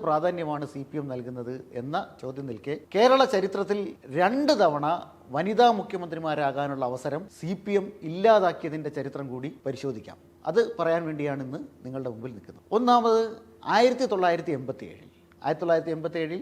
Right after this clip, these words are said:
കേരളത്തിൽ അന്ന് ഭരിച്ചുകൊണ്ടിരുന്നത് കെ-, കരുണാകരനാണ്. കരുണാകരൻ നേതൃത്വത്തിലുള്ള യു ഡി എഫ് മന്ത്രിസഭയുടെ കാലാവധി കഴിഞ്ഞ് കേരളത്തിൽ ആദ്യമായി സമ്പൂർണ്ണമായി കാലാവധി പൂർത്തിയാക്കിയ യു ഡി എഫ് മന്ത്രിസഭയാണ്. അതിനു മുമ്പ് അച്യുത മേനോൻ സർക്കാർ കാലാവധി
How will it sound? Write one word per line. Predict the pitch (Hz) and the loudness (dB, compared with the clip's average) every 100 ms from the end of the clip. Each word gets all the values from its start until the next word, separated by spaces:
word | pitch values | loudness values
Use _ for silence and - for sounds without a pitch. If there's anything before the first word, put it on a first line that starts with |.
| - - - | -12 -12 -2
കേരളത്തിൽ | 165 170 175 175 180 - | 0 0 -2 -4 -4 -4
അന്ന് | 147 165 165 - - _ | -2 -2 -4 -6 -16 _
ഭരിച്ചുകൊണ്ടിരുന്നത് | 143 147 175 165 156 165 156 165 156 | -8 -4 -4 -4 -4 -4 -2 -2 -2
കെ-, | 151 - 147 | -6 -4 -4
കരുണാകരനാണ്. | 151 156 151 147 139 131 143 | 0 0 0 -2 -4 -6 -6
കരുണാകരൻ | 143 147 151 143 | -4 -2 -4 -4
നേതൃത്വത്തിലുള്ള | 139 139 135 139 127 | -6 -6 -6 -6 -6
യു | 147 | -6
ഡി | 156 | -6
എഫ് | 147 - - | -6 -10 -14
മന്ത്രിസഭയുടെ | 131 131 139 127 131 127 135 | -10 -8 -8 -6 -4 -4 -6
കാലാവധി | 214 135 139 139 127 | -6 -4 -4 -4 -6
കഴിഞ്ഞ് | 113 117 156 - | -8 -10 -12 -4
കേരളത്തിൽ | 147 151 151 143 | -2 -2 0 0
ആദ്യമായി | 139 143 143 139 139 - | 0 -2 -4 -4 -8 -10
സമ്പൂർണ്ണമായി | 131 147 190 214 196 170 160 160 - - | -10 2 2 4 2 2 0 -6 -12 -2
കാലാവധി | 139 143 147 139 147 - - _ _ | 0 2 0 -2 -6 -8 -20 _ _
പൂർത്തിയാക്കിയ | 143 143 147 135 131 151 131 | -8 -6 -4 -4 -2 -4 -4
യു | 131 | -4
ഡി | 147 | -6
എഫ് | 147 127 | -6 -10
മന്ത്രിസഭയാണ്. | 127 110 117 110 107 180 - | -10 -8 -8 -8 -10 -14 -12
അതിനു | 170 175 | -10 -8
മുമ്പ് | 175 202 392 - - _ - | -4 -6 -6 -16 -20 _ -10
അച്യുത | - 175 170 | -6 -4 -2
മേനോൻ | 165 165 165 | -2 -4 -4
സർക്കാർ | 147 165 156 156 - | -4 0 0 -2 -2
കാലാവധി | 147 151 147 | 0 2 0